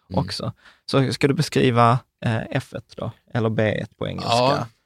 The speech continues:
Speaker 1: men om jag skulle backa bara lite kort där och säga att, att den stora anledningen för mig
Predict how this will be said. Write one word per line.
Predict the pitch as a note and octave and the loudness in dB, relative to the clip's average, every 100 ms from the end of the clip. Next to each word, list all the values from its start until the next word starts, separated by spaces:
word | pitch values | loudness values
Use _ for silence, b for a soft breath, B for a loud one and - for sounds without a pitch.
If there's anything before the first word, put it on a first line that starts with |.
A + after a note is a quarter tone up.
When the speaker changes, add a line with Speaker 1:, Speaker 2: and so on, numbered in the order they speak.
| _ _ _ - | _ _ _ -4
Speaker 1:
men | A#2+ B2+ | 0 0
om | F#2+ A#2+ A#2+ | 0 -2 0
jag | B2 A#2 A#2 E2 G2 | 2 4 2 0 -4
skulle | - B2+ A2 | -2 0 2
backa | A2 G#2+ - A#2+ | 0 -2 -2 -2
bara | A#2+ A#2+ | 0 0
lite | G#2+ G2+ G2+ | 0 -2 -6
kort | G#2 - D3+ _ | -8 -6 -6 _
där | F2+ | -4
och | F2+ F2+ | -4 -4
säga | - F2+ F2 | -2 -2 -2
att, | F2 - _ _ _ _ | -6 -12 _ _ _ _
att | G2 G2 - - - | -4 -4 -14 -20 -6
den | G2+ | -2
stora | G2 A2+ G2+ | 0 2 2
anledningen | A#2 B2 G2+ G2 | 4 4 2 2
för | - | 0
mig | G#2+ A2+ D3+ D3+ C3+ | 0 2 0 -2 -6